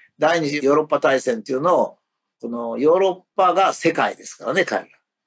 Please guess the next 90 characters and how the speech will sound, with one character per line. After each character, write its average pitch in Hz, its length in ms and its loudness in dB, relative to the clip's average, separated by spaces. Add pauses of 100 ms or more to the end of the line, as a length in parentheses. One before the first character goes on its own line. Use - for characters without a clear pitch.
(120)
ア 135 140 0
メ 196 80 4
リ 208 60 2
カ 202 140 2
大 190 200 2
陸 123 160 -2
発 - 200 -6
見 143 180 2
な 131 120 2
ん 104 40 -12
つ - 80 -14
っ - 20 -20
て - 80 -18
ん - 40 -16
で - 60 -20
す - 100 -20
か - 100 -20
ら。 113 80 -4
ア 127 40 -2
メ 165 80 -2
リ 180 80 2
カ 185 100 2
大 202 140 2
陸 170 140 0
は 101 80 0
昔 123 300 -2
か - 80 2
ら 147 60 4
人 151 160 0
が 107 100 4
住 160 160 -4
ん - 20 -4
で 117 80 0
る - 100 -8
ん 104 40 -18
で 101 80 -2
あ 101 60 0
っ - 100 -10
て、 98 300 -2 (460)
白 170 260 -2
人 226 240 0
が 170 420 2
ア 139 200 0
メ 185 80 4
リ 196 60 4
カ 190 100 -6
大 202 180 0
陸 147 140 0
あ 175 120 0
る 202 80 -2
ん 170 60 -4
だ 139 120 2
と 139 100 -2
分 147 120 2
か 214 140 2
っ - 120 -8 (120)
た 160 280 2
ん 151 140 -16 (100)
だ 139 120 0
か 151 140 2
ら、 120 320 0 (180)
そ 165 140 -10
ん 196 40 -8
な 165 120 2
ア 156 60 2
メ 180 60 0
リ 202 100 2
カ 208 100 2
大 214 180 2
陸 175 160 -2
発 117 220 -2
見 175 200 2
な 165 120 2
ん 127 80 -8
て - 100 -8
い 107 40 -6
う 104 40 -8
の 101 80 -14
は 101 60 -8
お 113 100 -6
こ 170 140 -6
が 190 160 2
ま 202 120 2
し 156 140 0
い - 20 -6
ん 117 40 -10
で 104 80 -14
す - 80 -14
け - 60 -20
ど。 - 40 -20